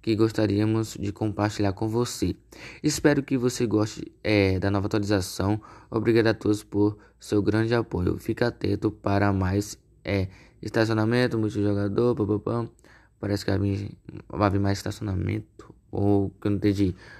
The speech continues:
Multijogador, será que vai, será que vai abrir o negócio de, é, é, jogar mais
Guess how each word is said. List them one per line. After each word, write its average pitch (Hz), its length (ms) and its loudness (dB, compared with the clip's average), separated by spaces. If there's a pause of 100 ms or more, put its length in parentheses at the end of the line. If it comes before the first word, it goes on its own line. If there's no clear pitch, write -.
(240)
Multijogador, 123 760 2
será 113 160 -2
que 107 80 -10
vai, 113 180 2
será 110 500 -6
que 113 100 -10
vai 127 120 -2
abrir 110 220 0
o 110 40 2
negócio 101 380 -2
de, 98 280 -2 (560)
é, 92 420 2 (720)
é, 95 240 2
jogar 95 280 4
mais 104 460 0